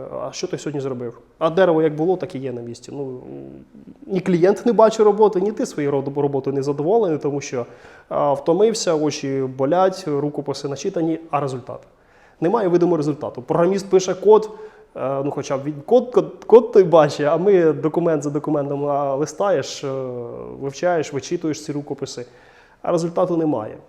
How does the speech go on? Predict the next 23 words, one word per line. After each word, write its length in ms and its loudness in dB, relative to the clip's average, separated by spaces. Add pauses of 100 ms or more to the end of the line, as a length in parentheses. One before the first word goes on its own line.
(220)
Е, 320 -6
це 680 0 (340)
дуже, 460 -6
дуже 340 -6
пантеличить 600 -6
і 40 -8
дуже 240 -8
не 80 -6
подобається. 580 -14 (380)
Бо 280 0
це 260 -2
ж, 260 -6
е, 420 -6 (100)
і 100 -6
впливає 520 -2
на 540 -2 (260)
те, 120 2
що 220 -4
ми 140 0
обгов-, 400 -2
згодили 340 0
з 40 -8
клієнтом. 520 0